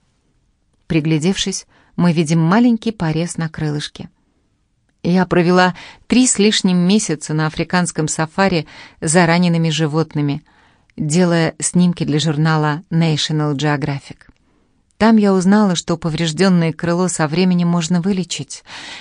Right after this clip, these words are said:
но больше всего опасностей подстерегает беспомощных птиц в дикой природе.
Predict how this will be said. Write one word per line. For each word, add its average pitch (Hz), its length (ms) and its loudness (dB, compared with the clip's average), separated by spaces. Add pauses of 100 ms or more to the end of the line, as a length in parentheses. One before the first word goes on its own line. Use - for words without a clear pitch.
но 180 160 4
больше 226 340 0
всего 180 320 0
опасностей 240 800 0
подстерегает 190 840 -2
беспомощных 180 840 -2
птиц - 440 -4 (260)
в 151 160 -2
дикой 185 320 0
природе. 180 580 -2